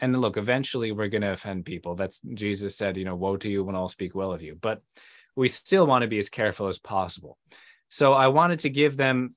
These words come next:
uh, give priests some encouragement here, some advice on how they can ease this into their parishes and how they themselves can ease into becoming proclaimers of this message, even if they're not ready to just overnight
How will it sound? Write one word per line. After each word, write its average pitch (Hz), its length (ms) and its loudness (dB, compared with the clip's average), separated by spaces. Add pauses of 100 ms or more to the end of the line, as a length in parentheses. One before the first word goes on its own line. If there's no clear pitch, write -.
uh, 156 280 -6
give 127 280 4
priests 143 400 2
some 117 300 0 (120)
encouragement 147 840 0
here, 151 420 2
some 120 220 0
advice 113 500 2
on 113 140 0
how 127 320 4
they 131 180 2
can 110 400 -4 (260)
ease 131 480 2
this 123 300 -2
into 127 380 -4
their 113 140 0
parishes 120 640 -2
and 113 80 -6
how 101 140 -2
they 110 140 0
themselves 120 580 -2
can 113 260 -8
ease 120 220 -4
into 110 300 -6 (420)
becoming 117 520 -2
proclaimers 113 580 -4
of 104 60 -8
this 107 180 -4
message, 117 480 -4 (440)
even 127 280 4
if 123 100 2
they're 123 140 4
not 117 200 0
ready 113 280 0
to 117 120 -6
just 110 340 -2 (760)
overnight 117 640 4